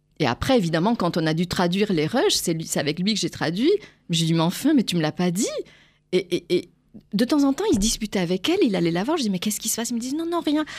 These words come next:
Enfin, c'est très curieux. Et, euh, et il me dit, « Mais ma mère est très autoritaire, je ne peux pas la contredire comme ça. » Enfin, voilà, il y a, il y a eu une espèce de,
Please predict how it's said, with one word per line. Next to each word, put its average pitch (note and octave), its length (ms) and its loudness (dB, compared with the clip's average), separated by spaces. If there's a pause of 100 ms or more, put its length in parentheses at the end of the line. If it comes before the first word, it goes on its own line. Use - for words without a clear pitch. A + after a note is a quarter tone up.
Enfin, G#3 100 0
c'est - 200 -2
très - 160 -2
curieux. G3+ 440 2 (840)
Et, A3 220 8
euh, F3 640 2 (460)
et F#3 60 4
il F#3 60 2
me F3+ 120 4
dit, « A3+ 160 4
Mais G#3+ 80 4
ma F3+ 100 4
mère G#3 200 2
est F#3+ 100 0
très A3+ 240 4
autoritaire, A3 720 2
je G3+ 80 2
ne G3 80 2
peux F#3+ 80 -4
pas F#3+ 220 0
la F3+ 180 0
contredire F#3+ 400 -2
comme D3 140 -4
ça. » C#4+ 120 -2
Enfin, G#3 140 0
voilà, G3 180 0
il A3+ 60 2
y - 60 2
a, - 100 0
il F#3 60 2
y F#3+ 40 6
a F#3+ 40 6
eu A3 100 2
une A3+ 160 4
espèce A#3 400 2
de, G3 180 4